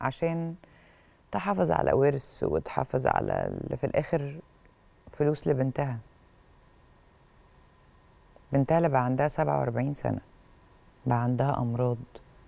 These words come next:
بقى عندها حاجات بتيجي في دماغها وتيبس في العضلات و-، سبعة وأربعين سنة.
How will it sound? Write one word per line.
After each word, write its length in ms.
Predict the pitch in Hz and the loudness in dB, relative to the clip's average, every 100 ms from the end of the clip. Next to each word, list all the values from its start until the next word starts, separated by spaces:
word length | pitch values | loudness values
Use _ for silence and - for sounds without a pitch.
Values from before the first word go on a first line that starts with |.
| - - - - - - | -20 -20 -20 -20 -20 -6
بقى 100 | - - | -4 0
عندها 240 | 131 139 | 2 4
حاجات 320 | 139 - 131 127 | 2 0 0 0
بتيجي 560 | 120 - 139 120 127 - - - - - _ | -2 0 2 2 2 -2 -18 -20 -20 -20 _
في 120 | - 123 | -4 2
دماغها 640 | 147 151 139 139 143 135 | 4 4 4 2 2 2
وتيبس 640 | 135 139 131 135 123 127 | 2 2 2 2 0 -6
في 100 | - | -2
العضلات 880 | 120 120 123 131 135 139 139 127 - | 2 4 4 4 6 6 4 0 -8
و-، 60 | 131 131 _ - _ | -10 -12 _ -20 _
سبعة 260 | - 165 165 | -4 -2 0
وأربعين 300 | 151 131 151 | 0 0 0
سنة. 300 | - 131 | 0 -2